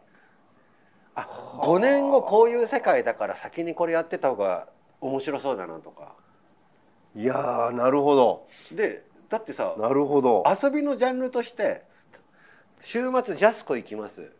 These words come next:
Speaker 2: はい。
Speaker 1: ジャスコ楽しいですと同じように、五年後こういう世の中になってるから、一回この株買ってこうかって、同じジャンルの快楽の遊びとしてあっていいし、五年後こういう世界が来るから、俺そっ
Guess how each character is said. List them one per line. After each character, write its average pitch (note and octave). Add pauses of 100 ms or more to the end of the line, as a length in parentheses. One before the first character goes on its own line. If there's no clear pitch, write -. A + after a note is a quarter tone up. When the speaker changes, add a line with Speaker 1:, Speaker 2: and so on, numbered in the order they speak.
(380)
Speaker 2:
は F2
い。 -
Speaker 1:
ジ D3
ャ G#3+
ス -
コ C3+
楽 B2
し C3
い A2
で G2
す - (160)
と C#3
同 A#3+
じ A3
よ G3+
う G#2+
に、 G2 (280)
五 D3+
年 C#4+
後 C4+
こ A3+
う A#3+
い A#3+
う -
世 A#3
の A#3+
中 C#3+
に G#2+
な G#2+
っ G#2+
て -
る G2+
か G2+
ら、 G2
一 F#2+ (140)
回 E3
こ -
の E3+
株 F3
買 E3
っ - (200)
て -
こ F3
う -
か A2+
っ -
て、 -
同 D#3 (100)
じ F#3+
ジ D#3
ャ F3+
ン F3
ル F3+
の E3+
快 E3+
楽 A#2+
の F#2
遊 G#2
び F#2
と F#2
し -
て F#2+
あ G2
っ G#2+
て -
い F#2
い -
し、 B2+ (420)
五 C#3+
年 G#3
後 G3+
こ F#3
う F3+
い F3+
う F#3
世 G3
界 C3+
が B2+
来 B2
る G#2
か G2+
ら、 G2+ (240)
俺 A#2+
そ A#2
っ A2+